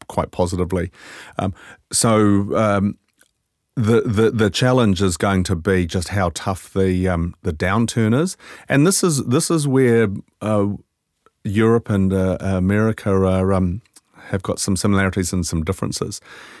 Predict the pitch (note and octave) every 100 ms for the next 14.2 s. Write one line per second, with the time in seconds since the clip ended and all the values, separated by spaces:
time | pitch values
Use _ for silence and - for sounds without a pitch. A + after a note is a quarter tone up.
0 | _ G#2+ A2+ A2+ A2 C3 - - B2 A#2
1 | F#2+ - G#2 G2 F#2 - _ - - _
2 | - G#2+ G#2 G2+ - - - G2+ F#2 F2+
3 | - _ - - _ - A2+ G#2 - G#2
4 | E2 F#2+ G#2 G2 - F2+ F2+ - F#2+ D#2+
5 | - F#2+ F#2 F2 F2 E2 - G2+ - A2
6 | - A#2 - B2+ - A2+ A2 F#2+ F2+ G2
7 | G2+ G2+ F#2 E2+ F2 G2 F#2 G2 D#2+ A#2
8 | A#2 G2+ - G2 F2+ F2+ G2+ E2+ D2+ F2
9 | - E2 - - A2 - E2 - - G2
10 | E2+ C#2+ - - - - - - G2+ G2
11 | F2+ A2 G#2+ B2+ D3+ A#2 G#2+ F#2+ G#2+ G2
12 | F#2 F#2 F#2+ - F#2+ F#2+ F2+ E2+ - F#2+
13 | E2+ F#2+ F#2+ E2+ - G2 - - E2+ D#2+
14 | - G2